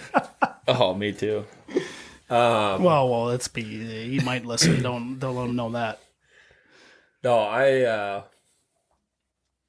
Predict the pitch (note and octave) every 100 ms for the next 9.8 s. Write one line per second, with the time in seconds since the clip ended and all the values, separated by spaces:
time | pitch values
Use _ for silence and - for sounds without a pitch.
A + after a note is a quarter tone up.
0 | _ _ _ _ A#2 - F3 D#3+ D3 A#2+
1 | A#2 A#2+ A2 - _ _ A#2+ A#2 B2+ A#2+
2 | C3 A#2+ A2 A2 A#2 A2+ A#2 A#2+ B2+ A#2
3 | - G#2+ A#2+ C3+ C3 - F2+ - - -
4 | A2+ G2 A#2+ - A2 G2 F#2 G2+ - -
5 | G2+ G2 F2 - F#2 G2 G2 F#2+ F#2 F#2+
6 | F#2 F#2+ F#2+ F#2 F2+ F#2+ F#2 F2 _ _
7 | _ _ - D#3+ D#3 D3 A#2 A2 B2+ B2+
8 | B2 A#2 B2 G#2+ B2+ G#2 G2+ G#2 G2 G2
9 | - G#2+ F#2+ G2+ F#2 F2+ F#2